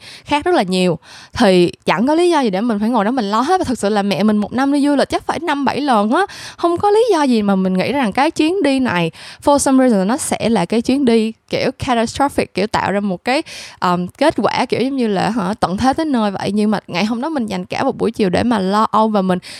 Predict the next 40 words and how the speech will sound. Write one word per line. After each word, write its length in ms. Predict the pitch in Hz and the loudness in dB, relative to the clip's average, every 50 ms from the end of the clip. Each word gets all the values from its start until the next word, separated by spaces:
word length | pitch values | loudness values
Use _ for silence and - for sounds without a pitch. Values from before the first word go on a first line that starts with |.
| - | -18
không 260 | - - 311 311 311 | -4 0 0 0 0
thể 140 | 269 262 214 | 0 -2 -2
làm 220 | 240 247 220 196 185 | 0 0 0 0 0
được 140 | 180 185 - _ | -2 -4 -4 _
bất 200 | - 285 320 - | -2 -2 -2 0
cứ 100 | - 320 | -2 -2
một 180 | 330 330 - - | -2 -2 -6 -6
cái 180 | - 240 269 254 | -4 -2 0 0
gì 100 | 220 202 | 0 -2
khác 280 | - - 311 339 381 | -2 -2 -2 -2 0
ngoài 280 | 349 254 220 196 185 185 | 0 0 0 0 0 0
cái 120 | - 285 | -2 -4
chuyện 220 | 294 - - - 196 | -4 -4 -6 -4 -4
là 120 | 190 175 - - - - - - _ - | -6 -6 -6 -10 -16 -20 -20 -20 _ -2
cứ 300 | - 294 311 339 349 - - _ - - - | 0 0 2 0 0 -2 -6 _ -20 -8 -4
những 180 | 208 185 208 | -4 -4 -2
cái 120 | 226 302 320 | -2 -4 -2
tình 220 | - 254 214 190 | 0 0 0 2
huống 260 | 202 220 - 277 311 | 0 2 2 0 2
rất 60 | 359 427 | 2 2
là 60 | 427 214 | 0 0
tệ 280 | - _ - - - | -2 _ -4 -2 -2
hại 300 | 196 185 185 - - 202 | -2 -4 -4 -6 -6 -6
nó 60 | 240 | -6
cứ 140 | 269 - 339 | -4 -4 -6
play 300 | 339 - - 233 226 240 | -4 -2 -2 0 0 0
trong 180 | 233 247 233 226 | 0 -2 -2 0
đầu 140 | 202 180 175 | 0 0 0
mình. 220 | 180 180 175 180 | 0 0 0 0
Và 80 | 180 180 | -2 -2
mình 160 | 185 185 185 | -2 -2 -2
thậm 180 | 185 175 170 | -2 -6 -6
chí 120 | 190 277 294 | -4 -2 -2
nghĩ 160 | 269 202 196 | 0 0 0
tới 140 | 214 269 302 | 0 -2 -2
những 120 | 277 202 226 | -2 -2 -2
cái 80 | 294 | -2
chuyện 220 | - - - - 202 | -4 -4 -2 -2 0
như 120 | 226 240 | 0 2
là 160 | 233 208 - | 2 2 0